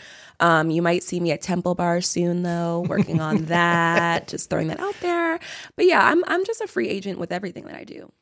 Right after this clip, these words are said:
Speaker 2: I asked you this the first time I talked to you, but what, uh, what do you love to spin right now? Like, what is, I mean, what is, uh, the, the music that you're like, "I love this track and I add it to every set I do"?
Speaker 1: Oof. Um, I always use Vibrant Thing.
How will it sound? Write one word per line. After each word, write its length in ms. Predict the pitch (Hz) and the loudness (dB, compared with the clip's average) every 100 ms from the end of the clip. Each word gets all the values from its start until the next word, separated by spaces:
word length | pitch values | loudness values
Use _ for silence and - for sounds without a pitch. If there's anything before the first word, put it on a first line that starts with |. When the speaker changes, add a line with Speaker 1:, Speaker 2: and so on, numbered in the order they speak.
| - | -2
Speaker 2:
I 60 | 170 | 2
asked 200 | 196 220 | 2 2
you 60 | |
this 140 | 180 - | 0 0
the 80 | |
first 220 | 139 165 165 | 2 2 4
time 80 | |
I 80 | 143 | 4
talked 220 | 131 135 | 4 2
to 60 | 139 | 2
you, 100 | 131 | 2
but 280 | 110 127 127 - - - | 4 2 0 -14 -20 -6
what, 340 | 113 156 160 | 4 4 4
uh, 300 | 147 143 135 | 2 2 2
what 160 | 131 190 | 2 2
do 60 | 190 | 2
you 80 | |
love 180 | 165 165 | 0 0
to 60 | 147 | 0
spin 280 | - 156 175 | 0 0 0
right 220 | 104 92 | -4 -8
now? 240 | 95 92 | -12 -10
Like, 140 | 101 110 | -6 0
what 160 | 147 | 4
is, 140 | 151 151 | 4 4
I 60 | |
mean, 160 | 143 135 | 2 4
what 120 | 147 | 4
is, 200 | 156 135 | 4 4
uh, 320 | 143 135 135 131 | 4 4 2 -2
the, 140 | 135 | -6
the 180 | 127 127 | 0 0
music 320 | 131 131 135 | 2 2 0
that 80 | 135 | -2
you're 140 | 123 | 0
like, 260 | 123 113 - _ | 0 0 -6 _
"I 260 | 120 127 135 | -4 0 4
love 360 | 123 117 123 131 | 4 6 4 2
this 160 | 147 | -2
track 420 | - 160 165 165 135 | 2 4 4 2 0
and 80 | |
I 80 | 113 | 0
add 240 | 117 120 117 | 2 2 2
it 80 | - | -4
to 100 | - - | -8 -2
every 460 | 120 117 117 117 | 0 0 2 2
set 360 | 107 - 107 - | 2 -2 -4 -4
I 120 | 101 | -4
do"? 200 | 92 90 - _ _ | -4 -12 -20 _ _
Speaker 1:
Oof. 520 | 240 214 - - - - - | -2 -2 -4 -14 -16 -6 2
Um, 500 | 208 202 196 196 - | 4 4 2 -2 -2
I 160 | 196 202 - | 2 2 2
always 500 | 214 220 226 226 185 | 2 4 2 -2 -4
use 240 | 190 185 | -4 -4
Vibrant 540 | 175 156 165 175 170 - | 0 2 2 -2 -6 -4
Thing. 460 | 175 170 180 208 | -4 -4 -6 -12